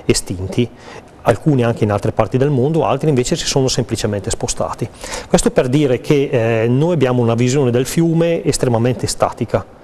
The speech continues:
mentre invece il fiume è un'entità estremamente dinamica,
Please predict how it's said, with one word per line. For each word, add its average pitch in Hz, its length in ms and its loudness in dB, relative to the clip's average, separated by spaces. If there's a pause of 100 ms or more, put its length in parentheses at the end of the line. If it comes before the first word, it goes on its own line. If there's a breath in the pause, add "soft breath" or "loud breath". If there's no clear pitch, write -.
(400 loud breath)
mentre 147 260 2
invece 156 380 0
il 143 300 2
fiume 156 360 2
è - 20 2
un'entità 117 840 0
estremamente 120 600 0
dinamica, 107 560 -2